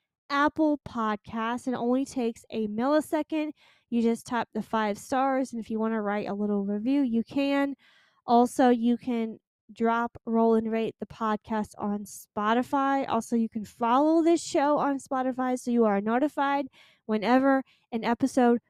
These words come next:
goes live, people. I know you want to know that.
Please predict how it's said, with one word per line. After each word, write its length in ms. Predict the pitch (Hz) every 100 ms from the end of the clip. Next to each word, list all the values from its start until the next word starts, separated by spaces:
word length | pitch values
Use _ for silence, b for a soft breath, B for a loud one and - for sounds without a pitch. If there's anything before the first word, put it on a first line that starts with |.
| _
goes 400 | 233 233 226 220 _ _
live, 680 | 208 220 247 247 208 202 -
people. 540 | - 226 - 202 202 196 _
I 120 | 220 226
know 120 | 240
you 160 | 262
want 200 | 254 247
to 100 | 254
know 240 | 247 233 226
that. 240 | 190 151